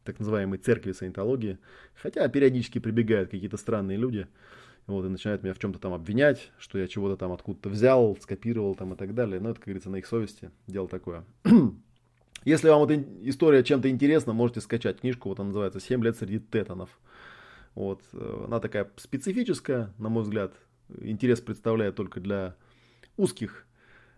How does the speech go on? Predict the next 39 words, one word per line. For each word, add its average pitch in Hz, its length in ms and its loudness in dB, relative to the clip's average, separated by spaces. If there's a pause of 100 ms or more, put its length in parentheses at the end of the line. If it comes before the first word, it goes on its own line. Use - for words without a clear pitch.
(120)
э, 101 560 -2
категорий 131 420 6
публики, 156 380 -2
да, 120 180 2
потому 113 260 -6
что - 160 -10
она 104 200 -4
не 104 120 -4
обучающая 110 880 0
и 95 160 -6
такая. 95 520 -10
Но, 180 140 -2
тем 175 160 6
не 160 60 4
менее, 156 200 6
она 139 120 4
есть, 156 260 0
пускай - 260 -6
лежит, 104 280 -4 (180)
почему 101 320 -10
нет? 127 160 -8 (1400)
Вот, 139 560 2
э, 120 240 2
дальше 170 320 4
мы 160 220 0
по 131 160 -4
моему 147 260 0
разделу, 147 300 2
если 143 160 -2
пойдем, 135 420 0
вы 127 140 2
увидите 131 300 -2
четыре 123 340 -4
книги, 123 240 -2
которые 113 220 -6
называются 110 360 0
«Беседы 113 380 -4
с 107 60 -4
Барри». 175 420 2